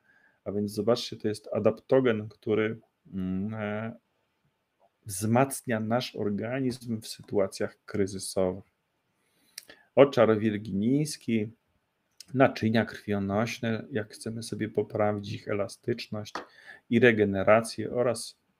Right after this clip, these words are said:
jeszcze dodatkowo pobudzamy naturalną odporność. Warto pamiętać, że tutaj rola oczaru wirginijskiego jest o tyle ważna, że nie wiem, czy państwo zauważyliście, y, zaczerwienienie nosa,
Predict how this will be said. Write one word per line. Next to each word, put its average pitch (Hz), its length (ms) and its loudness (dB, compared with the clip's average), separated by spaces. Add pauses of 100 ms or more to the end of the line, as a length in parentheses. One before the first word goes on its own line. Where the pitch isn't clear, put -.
jeszcze 104 360 0
dodatkowo 107 880 2
pobudzamy 101 680 -4
naturalną 95 800 0
odporność. - 640 0 (540)
Warto 123 240 6
pamiętać, 117 760 2
że 110 180 -4
tutaj 123 360 0
rola 123 340 2
oczaru 123 440 2
wirginijskiego 113 920 -6
jest 117 200 -4
o 117 40 -4
tyle 113 260 0
ważna, 123 440 2
że 110 260 -2 (1400)
nie 117 120 8
wiem, 117 80 8
czy 117 140 -2
państwo 113 400 2
zauważyliście, 110 1300 2 (260)
y, 104 340 2
zaczerwienienie 113 1000 2
nosa, 113 800 2